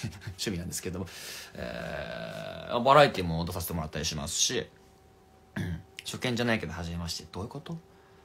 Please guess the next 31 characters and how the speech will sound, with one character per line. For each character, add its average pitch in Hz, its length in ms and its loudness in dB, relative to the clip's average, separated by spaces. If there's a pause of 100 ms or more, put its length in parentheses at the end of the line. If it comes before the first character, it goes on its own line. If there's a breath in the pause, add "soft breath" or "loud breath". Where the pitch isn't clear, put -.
(180 loud breath)
頼 160 220 -4
む 165 80 -2
ぜ。 - 160 -12 (1040)
<clears throat> - 840 -8
あ 127 120 0
と 113 80 0
で 90 80 0
大 104 220 4
学 110 180 0
芋 95 140 0
を 85 60 -2
作 92 120 -6
っ 90 40 -6
て 76 100 -8
あ - 20 -6
げ 80 80 -4
る 80 60 -2
ね。 73 80 -4
大 92 180 0
丈 85 80 -4
夫、 80 40 -6 (280)
大 85 120 -8
丈 80 100 -8
夫、 - 80 -12
大 - 160 -16
丈 - 120 -18
夫。 - 260 -20
ち - 100 -12
ゃ 90 40 -8
ん 85 60 -10
と 85 80 -12